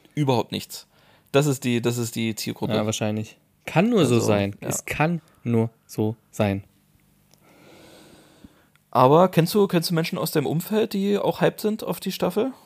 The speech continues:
Speaker 2: Ja,
Speaker 1: So, d-,
Speaker 2: ja,
Speaker 1: von
Speaker 2: ja.
Speaker 1: denen du das nie, eher nicht gedacht hättest, wo du dachtest, so, na ja, dass die sich dafür interessieren, ist schon krass.
Speaker 2: Nee, das jetzt nicht. Ist auch gar nicht so viel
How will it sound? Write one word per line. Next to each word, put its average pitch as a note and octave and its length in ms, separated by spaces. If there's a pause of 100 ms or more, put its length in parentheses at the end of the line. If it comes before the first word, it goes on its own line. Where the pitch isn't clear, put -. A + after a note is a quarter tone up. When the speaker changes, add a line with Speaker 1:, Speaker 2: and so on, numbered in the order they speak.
(140)
Speaker 2:
Ja, C3+ 200
Speaker 1:
So, F3+ 160
d-, - 120
Speaker 2:
ja, A#2+ 100
Speaker 1:
von A2 80
Speaker 2:
ja. A2+ 60
Speaker 1:
denen D3 140
du E3 60
das D#3 240
nie, D3 280
eher C#3 200
nicht D#3+ 240
gedacht D#3 400
hättest, G#3 340
wo D3 60
du B2+ 80
dachtest, C#3 400
so, B2 100
na A2+ 120
ja, D3 180
dass - 140
die B2 100
sich A#2+ 140
dafür B2+ 200
interessieren, C#3+ 420
ist - 80
schon D3+ 160
krass. - 360 (120)
Speaker 2:
Nee, A#2+ 300 (220)
das A#2+ 180
jetzt C#3 240
nicht. F3+ 280
Ist - 180
auch A#2 160
gar B2 140
nicht A#2+ 120
so C#3+ 380
viel G3+ 520